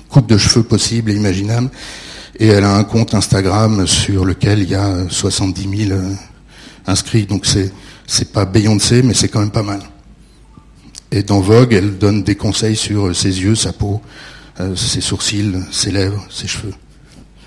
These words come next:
Et là, son compte Instagram, euh, remercie Vogue pour, euh, le best beauty look of the week. Et ça, c'était il y a un mois. Voilà. Alors ça, ça date de mille neuf cent quatre-vingt-huit.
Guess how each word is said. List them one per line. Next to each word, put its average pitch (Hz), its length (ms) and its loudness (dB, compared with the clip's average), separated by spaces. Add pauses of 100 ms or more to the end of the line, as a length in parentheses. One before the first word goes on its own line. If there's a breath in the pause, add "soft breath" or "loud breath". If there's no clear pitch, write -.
(1200 loud breath)
Et 95 160 -4
là, 98 320 -2
son - 280 -6
compte 107 360 -4
Instagram, 98 580 -2 (720 soft breath)
euh, 82 40 -2
remercie 98 480 0
Vogue 92 360 -2
pour, 92 220 -2
euh, 87 100 -4 (220)
le 101 60 -4
best 101 380 -2
beauty 107 220 0
look 101 240 0
of 101 100 -4
the 98 60 -4
week. 98 320 0
Et - 40 -6
ça, 104 140 -6
c'était 98 380 -4
il 90 60 -6
y 98 80 0
a 92 200 -4
un 110 80 2
mois. 92 240 -2 (1700 soft breath)
Voilà. 92 160 -8 (2000 loud breath)
Alors - 140 -2
ça, 156 120 6
ça 139 180 4
date 113 180 6
de 120 40 8
mille 120 100 8
neuf 147 120 8
cent 147 140 4
quatre-vingt-huit. 117 680 6